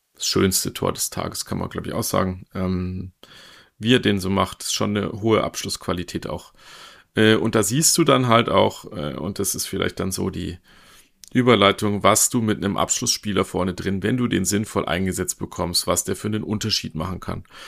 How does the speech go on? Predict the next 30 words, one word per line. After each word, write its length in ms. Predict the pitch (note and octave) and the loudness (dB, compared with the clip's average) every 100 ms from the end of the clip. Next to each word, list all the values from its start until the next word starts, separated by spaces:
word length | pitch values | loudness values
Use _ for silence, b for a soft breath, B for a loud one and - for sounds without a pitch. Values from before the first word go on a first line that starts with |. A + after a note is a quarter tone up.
| B B - | B B -6
Der 100 | F2 | -2
ist 160 | D#2 - | -2 -4
ein 60 | |
Gefahrenfaktor, 800 | - - A2+ A#2+ - G#2+ - F#2+ | -6 0 2 2 2 -2 0 -4
der 120 | - | -4
bindet, 580 | F#2 A#2+ A#2+ A#2+ B2 - | 0 0 4 4 4 -2
der 220 | F2 F2 | -2 -2
macht 300 | D2 F#2 - | -4 -4 -4
dann 80 | F#2 | -6
auch 160 | F2+ G2+ | -4 -2
Räume 240 | G#2 G2+ | 0 0
für 140 | - | -4
die 120 | F#2+ - | -4 0
anderen 400 | G#2 G2+ F2+ F2+ | 0 0 -2 -6
frei. 420 | - - D#2+ F2+ B B B B _ | -6 -4 -4 -4 B B B B _
Ähm, 640 | F2 F2 F2 E2+ E2+ F#2+ - | -2 0 -2 -4 -6 -10 -12
und 100 | G#2 | -10
das 120 | - - | -4 0
macht 240 | G2 - | 0 0
er 60 | F2+ | -2
sehr 140 | F#2 | -2
gut. 440 | - A#2+ B2 - - | -2 -4 -2 -4 -4
Und, 360 | G2 F#2 - - | -2 -2 -4 -4
ähm, 420 | F#2 F#2 F2+ - - | -2 -2 -4 -12 -8
ja, 120 | E2+ F2+ | -4 -2
da 100 | F#2+ | -2
fragt 300 | - G2+ G2+ | -2 -2 -2
man 100 | F#2 | -4
sich 160 | F#2 | -2
schon, 320 | - G2+ G2 | 0 0 0